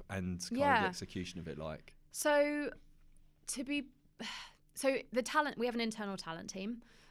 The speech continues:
Speaker 2: Um, they, I work very closely with,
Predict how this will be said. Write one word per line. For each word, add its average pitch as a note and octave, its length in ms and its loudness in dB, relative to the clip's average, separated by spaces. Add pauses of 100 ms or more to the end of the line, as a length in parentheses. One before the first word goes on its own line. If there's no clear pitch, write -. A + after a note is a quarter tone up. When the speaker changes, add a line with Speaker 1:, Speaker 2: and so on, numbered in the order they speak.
(140)
Speaker 2:
Um, F#3 480 0 (440)
they, G#3+ 840 2 (220)
I G#3 100 2
work G3+ 300 2
very G3 180 -2
closely F#3+ 500 -6
with, E3+ 300 -4